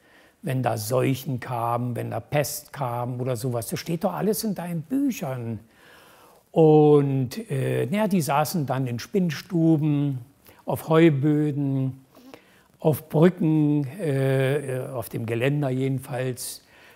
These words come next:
Äh, die saßen abends unter irgendeinem Baum auf einer Bank und da erzählten sich dann die alten Geschichten.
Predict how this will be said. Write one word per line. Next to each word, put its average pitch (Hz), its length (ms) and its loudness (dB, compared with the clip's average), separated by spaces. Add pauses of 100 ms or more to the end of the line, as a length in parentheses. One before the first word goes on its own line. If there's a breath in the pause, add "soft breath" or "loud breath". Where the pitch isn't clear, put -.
Äh, 147 340 2
die 139 160 0
saßen 143 420 2
abends 139 480 0
unter 143 240 0
irgendeinem 156 560 2
Baum 156 380 4
auf 135 180 -2
einer 135 100 -2
Bank 151 460 0
und 143 140 -6
da 139 80 -6
erzählten 226 540 -4
sich 175 260 -2
dann 170 180 -6
die 147 140 -2
alten 156 480 -4
Geschichten. 131 800 -6